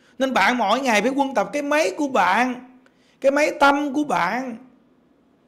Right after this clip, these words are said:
là bạn phải niệm Phật được. Đó. Nên bất cứ một cái gì trong cuộc đời này nó cũng phải có sự thử thách. Nên Nhà Đức từng nói rằng thử thách mà thôi là như vậy. Đó. Nên những điều Nhà Đức chia sẻ đây á,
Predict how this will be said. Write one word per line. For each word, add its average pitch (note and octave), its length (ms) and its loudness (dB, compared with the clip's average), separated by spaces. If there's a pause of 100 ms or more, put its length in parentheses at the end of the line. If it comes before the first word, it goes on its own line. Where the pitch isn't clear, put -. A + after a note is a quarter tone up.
(380)
là E3 80 -2
bạn E3+ 160 0
phải B3+ 80 -2
niệm F3+ 180 -2
Phật F3+ 140 -4
được. G3+ 560 0 (480)
Đó. F3+ 460 -14 (1120)
Nên G3 220 -6
bất D4 160 -2
cứ D#4+ 160 0
một G3 160 -6
cái A#3 100 -6
gì F3 180 -2
trong F#3+ 140 -8
cuộc D#3+ 140 -8
đời D3 240 -2
này C#3 220 -8
nó E3 100 -10
cũng F#3 160 -8
phải F#3+ 100 -8
có A3+ 100 -8
sự F3 160 -8
thử C#3 180 -4
thách. F#3+ 160 -2 (1080)
Nên F3+ 120 -8
Nhà E3+ 100 -4
Đức F#3+ 160 -4
từng C#3+ 160 -6
nói E3 160 -10
rằng C#3+ 180 -10
thử C#3 180 -2
thách G#3+ 180 -4
mà C3+ 100 -2
thôi E3+ 260 -2
là C#3 80 -6
như B2+ 160 -8
vậy. C3 180 -14 (1500)
Đó. D#3+ 400 -2 (400)
Nên A3+ 140 0
những A#3+ 120 0
điều F#3 160 4
Nhà F3+ 100 -2
Đức A#3+ 180 -4
chia B3+ 180 -2
sẻ F3+ 300 -2
đây A#3+ 280 6
á, A#3+ 80 0